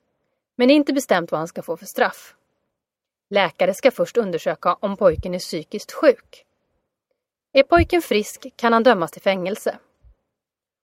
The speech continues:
Åklagaren vill att straffet blir åtta år i fängelse. Det är ett ovanligt långt straff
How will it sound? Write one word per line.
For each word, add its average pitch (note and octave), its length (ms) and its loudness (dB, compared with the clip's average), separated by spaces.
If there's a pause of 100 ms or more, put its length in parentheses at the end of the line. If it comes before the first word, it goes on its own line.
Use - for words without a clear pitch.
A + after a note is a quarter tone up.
(140)
Åklagaren A3+ 720 6
vill G3+ 200 0
att F#3 100 0
straffet - 420 -4
blir E3+ 220 0
åtta - 260 0
år E3+ 180 6
i F3+ 40 -6
fängelse. - 540 -6 (840)
Det F3+ 60 -6
är F3 40 0
ett - 140 -2
ovanligt A3+ 460 4
långt B3+ 260 6
straff - 380 -6